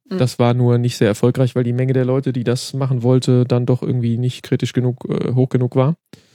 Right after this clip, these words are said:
Speaker 2: Ähm, und mittlerweile ist es so echt so Tumbleweed und Crickets, wenn du da reingehst. Aber gut, das war ein Versuch. Ein sehr löblicher.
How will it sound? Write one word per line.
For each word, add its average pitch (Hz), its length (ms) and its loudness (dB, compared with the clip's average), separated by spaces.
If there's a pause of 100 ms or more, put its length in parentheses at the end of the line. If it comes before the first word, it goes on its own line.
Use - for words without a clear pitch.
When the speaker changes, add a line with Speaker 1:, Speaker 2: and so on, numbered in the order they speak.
(680)
Speaker 2:
Ähm, 123 460 2
und 127 100 -4
mittlerweile 135 340 2
ist 131 80 2
es 135 80 2
so 131 80 2
echt 135 160 0
so 127 160 4
Tumbleweed 127 520 0
und 120 100 -4
Crickets, 131 340 -2
wenn 123 80 -2
du 120 60 -4
da 120 100 -2
reingehst. 120 420 -6 (1000)
Aber 120 200 0
gut, 113 260 -6 (840)
das 123 240 -4
war 117 140 2
ein 113 80 -4
Versuch. 113 400 -2 (320)
Ein 123 140 -6
sehr 127 160 4
löblicher. 156 600 2